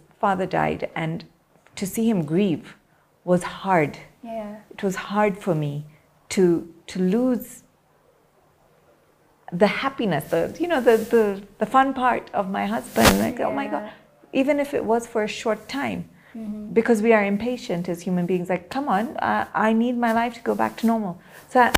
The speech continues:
Speaker 1: again, you know, going back to my journey and, and my loss, my grief, I could empathize. So I could sit with him in his
Speaker 2: Mm-hmm.
Speaker 1: darkness, even if I didn't say anything.
Speaker 2: Yeah.
Speaker 1: I had the patience to be able to be like,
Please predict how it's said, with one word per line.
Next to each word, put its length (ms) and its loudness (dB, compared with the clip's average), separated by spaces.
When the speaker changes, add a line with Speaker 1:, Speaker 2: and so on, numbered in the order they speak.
Speaker 1:
again, 560 2
you 140 2
know, 100 2
going 300 2
back 260 0
to 100 -8
my 280 2
journey 420 -2
and, 260 -4
and 480 0
my 180 4
loss, 500 -2
my 160 0
grief, 420 -2
I 140 4
could 180 2
empathize. 600 2
So 180 -6
I 120 4
could 240 -4
sit 240 -6
with 120 0
him 260 -2
in 140 4
his 140 6
Speaker 2:
Mm-hmm. 80 -4
Speaker 1:
darkness, 500 -2
even 300 0
if 200 -4
I 100 6
didn't 280 4
say 180 0
anything. 520 -4
Speaker 2:
Yeah. 440 -6
Speaker 1:
I 140 0
had 280 -2
the 80 -2
patience 580 -4
to 100 -8
be 160 0
able 240 0
to 120 -10
be 160 -2
like, 300 -2